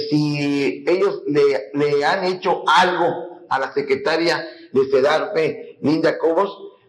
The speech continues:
porque siempre cuando hay eventos, a veces en algunas comunidades, bueno, pues dirá,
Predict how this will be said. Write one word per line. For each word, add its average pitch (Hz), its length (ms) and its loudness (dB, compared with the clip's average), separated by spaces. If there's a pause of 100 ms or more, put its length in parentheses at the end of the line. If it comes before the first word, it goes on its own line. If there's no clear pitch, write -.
(180)
porque 151 320 2
siempre 220 360 0
cuando 170 220 2
hay 190 100 4
eventos, 175 840 -2 (580)
a 147 140 4
veces 190 420 2 (460)
en 147 320 2
algunas 156 320 2
comunidades, 160 640 2
bueno, 190 240 4
pues 151 160 0
dirá, - 560 -2